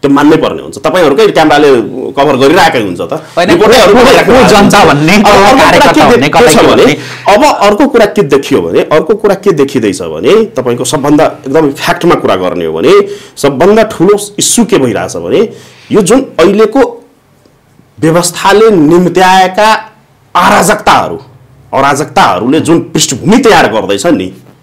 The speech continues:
Speaker 1: त्यसले सबभन्दा ठुलो फ्याक्टर गर्ने हो के। अब जनतालाई जसरी ललिपप बाँडिएको थियो, त्यो त केही पनि पुरा भएन नि। त्यसले गर्दाखेरि पनि जनता अब ध्रुवीकृत हुने अवस्थामा छ,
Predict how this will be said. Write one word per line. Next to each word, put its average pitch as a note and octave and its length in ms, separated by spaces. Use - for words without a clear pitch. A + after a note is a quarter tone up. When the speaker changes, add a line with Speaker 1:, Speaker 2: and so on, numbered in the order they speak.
Speaker 1:
त्यसले C#4+ 260
सबभन्दा F3+ 360
ठुलो D#3+ 220
फ्याक्टर C#3+ 300
गर्ने F#2+ 300
हो D#2+ 120
के। F#3 100
अब F#3 180
जनतालाई G3+ 440
जसरी G#3 360
ललिपप G#3+ 440
बाँडिएको F3 560
थियो, A2+ 240
त्यो A#3+ 100
त - 120
केही C4+ 120
पनि E4 140
पुरा F3+ 220
भएन F2+ 320
नि। D3 80
त्यसले C#4 280
गर्दाखेरि E3 520
पनि F#3+ 220
जनता C#3 640
अब B2+ 240
ध्रुवीकृत F3 540
हुने A#2+ 140
अवस्थामा A2+ 640
छ, - 140